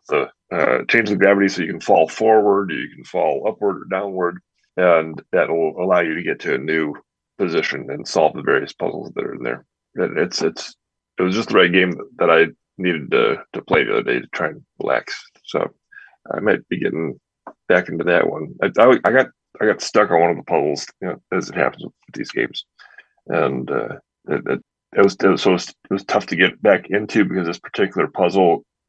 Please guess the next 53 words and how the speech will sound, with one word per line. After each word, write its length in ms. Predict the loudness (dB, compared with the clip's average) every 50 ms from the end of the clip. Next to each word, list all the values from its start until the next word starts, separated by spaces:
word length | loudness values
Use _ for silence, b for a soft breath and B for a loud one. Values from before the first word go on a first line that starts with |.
| _
I 80 | -10 -6
think 180 | -4 -2 -2 -2
it's 280 | -4 -4 -10 -12 -12 _ _ _ _ _ _ _
probably 240 | 2 2 4 4 4
the 200 | 2 2 0 2
largest 480 | 4 6 6 6 4 2 -4 -8 -8 -6
and 80 | -2
most 240 | -2 -2 -2 -2 -6 _ -4
open 300 | -4 -4 -4 -6 -8 -8
space 360 | -4 _ 2 2 2 2 0
so 220 | 0 2 2 2
far 320 | 2 4 4 4 6 6 4
in 80 | 2
the 80 | -2 -6
game, 360 | -4 -4 -4 -4 -6 -6 -10
and 140 | -12 -12 -14 _ _ _
it's 240 | -20 _ -20 -20 _ _ -16
just 180 | -14 -6 -4
easy 180 | -2 -2 -2 -2
to 100 | -4 -2
get 220 | -2 -2 -2 2
lost, 340 | 4 4 4 4 2 -2 -10
especially 420 | -10 -6 _ -4 -4 -2 -2 -4
if 120 | -4 -4 -6
you've 160 | -10 -10 -10 -18 _ _ -14 -2
come 200 | 0 0 2 4
back 200 | 4 2 2 2
to 100 | 2 2
it 80 | 2
after, 340 | 2 0 -4 -8 -8 -8 -10 _ _ _ _ _ _
you 80 | -2
know, 80 | 0 0
almost 520 | 0 0 0 -2 0 0 0 -2 -4 -4
two 120 | -6 -4 0
years 260 | 2 2 2 2 0
at 60 | -6
this 160 | -10 -10 -10
point. 320 | _ -2 0 0 0 0 _ _ _ _ _ _ _ -8
I 60 | -4
really 180 | -2 0 0 0
had 200 | 0 -2 -2 -2
to 180 | -4 -4 -4 -8 _ _ _ _ _ _ _ _ _
orient 340 | 4 6 6 6 4 4
myself, 480 | 0 -4 -6 -4 -6 -6 -6 -6 -10 -12
you 80 | -10 -8
know, 200 | -8 -8 -10 _ _ _ _ _ _ _ _ _ _
what 100 | 2 2
was 100 | 4 4
I 80 | 4 4
doing 320 | 4 4 4 2 2 0
with 120 | -6 -10 -10
this 120 | -12 -8
puzzle? 340 | _ -4 -2 -2 -4 -8